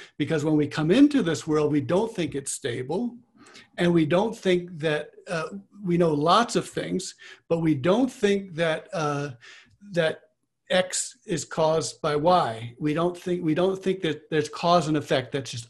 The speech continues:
ironed in. Um, and so the, the, the, this idea of, of, of why we see stability, part of it is this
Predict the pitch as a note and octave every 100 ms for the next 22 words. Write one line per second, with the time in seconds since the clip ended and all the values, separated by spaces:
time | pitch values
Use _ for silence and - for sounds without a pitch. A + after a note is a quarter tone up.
0 | - E3+ F3 D#3+ D3 C#3+ A#2+ - - -
1 | - - D#3 D3 C#3+ D#3+ D3+ - F3+ F3+
2 | F3+ - - _ _ _ _ _ G#3 E3+
3 | D3+ D#3 - E3 D3+ D3+ - _ _ G3+
4 | D#3+ C#3+ C3 - _ _ _ _ _ _
5 | _ _ D#3 C3+ D#3 F3 G3 A3 G3 D#3+
6 | F#3 D#3 - G3+ F#3+ F#3 C#3+ E3+ F#3+ F#3
7 | - E3 - D3 C3+ A#3+ C#4 C4+ C#3+ D3
8 | - _ _ - D#3 G3 A#3+ G3 F#3+ F#3+
9 | E3 D3 - D#3 -